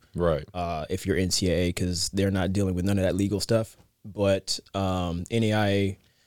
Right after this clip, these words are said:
Speaker 2: there are, um, they're leaving it up to the, the institution and the conferences to kinda figure out what they wanna do.
Speaker 1: Okay.
Speaker 2: So, uh, we're testing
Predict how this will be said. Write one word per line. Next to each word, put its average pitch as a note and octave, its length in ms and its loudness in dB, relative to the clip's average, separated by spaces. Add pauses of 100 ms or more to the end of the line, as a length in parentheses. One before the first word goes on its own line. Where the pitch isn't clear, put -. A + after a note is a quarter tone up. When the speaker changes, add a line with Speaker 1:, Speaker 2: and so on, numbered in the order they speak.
(160)
Speaker 2:
there G#2 340 4
are, G2 360 -2 (420)
um, F2 560 -2 (300)
they're G#2 120 -4 (160)
leaving A#2 300 2
it G#2 100 2
up F#2+ 160 0
to F#2 400 -4 (100)
the, F2+ 440 -2
the F2+ 240 0
institution F#2 800 -6
and F#2+ 100 -4
the E2 60 -6
conferences G2 560 -2
to G2+ 40 -4
kinda G2 200 -2
figure G2 280 0
out F#2 80 0
what G2 120 0
they G2 80 -2
wanna F2+ 180 -4
do. F2 240 -2 (240)
Speaker 1:
Okay. D#2+ 260 -2 (240)
Speaker 2:
So, F#2+ 640 0 (280)
uh, F#2+ 200 4
we're A#2+ 140 8
testing B2+ 500 -2